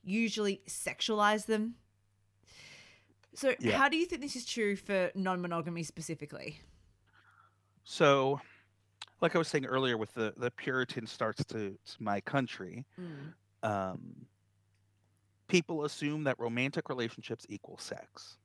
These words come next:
Speaker 2: Two of my partners I don't have sex with. One is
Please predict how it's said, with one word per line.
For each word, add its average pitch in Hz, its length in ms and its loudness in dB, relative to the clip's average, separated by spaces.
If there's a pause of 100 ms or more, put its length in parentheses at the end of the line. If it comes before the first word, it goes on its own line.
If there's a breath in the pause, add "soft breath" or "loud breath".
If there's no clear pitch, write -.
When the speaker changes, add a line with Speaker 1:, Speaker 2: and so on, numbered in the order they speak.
(1300 soft breath)
Speaker 2:
Two 175 240 0
of 190 80 -2
my 165 140 0
partners 139 400 -4
I 113 40 0
don't 117 200 -2
have 117 120 -6
sex - 300 -2
with. 92 180 -10
One 113 160 -6
is 110 200 -6